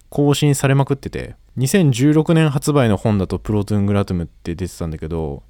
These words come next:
今調べるともっとね、いろんなやつが出てました、一応。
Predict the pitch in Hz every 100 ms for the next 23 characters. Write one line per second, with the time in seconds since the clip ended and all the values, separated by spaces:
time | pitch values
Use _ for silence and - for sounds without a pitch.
0 | - - 143 135 120 107 98 95 95 107
1 | - 90 87 80 64 98 98 95 95 -
2 | - 71 - _ _ - - 85 - 69
3 | 71 - 71 67